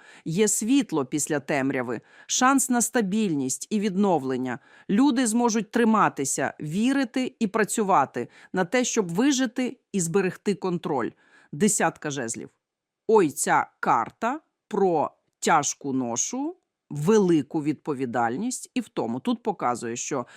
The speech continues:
мешканці Слов'янська будуть сильно навантажені фізично і морально,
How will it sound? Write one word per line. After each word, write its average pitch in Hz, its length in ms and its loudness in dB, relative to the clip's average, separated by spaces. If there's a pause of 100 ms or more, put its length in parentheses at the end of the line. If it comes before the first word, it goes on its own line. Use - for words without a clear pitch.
мешканці 151 540 -4
Слов'янська 160 640 -4
будуть 139 300 -6
сильно 151 360 -2
навантажені 131 1000 -2 (180)
фізично 147 800 -2
і 151 100 -2
морально, 127 680 0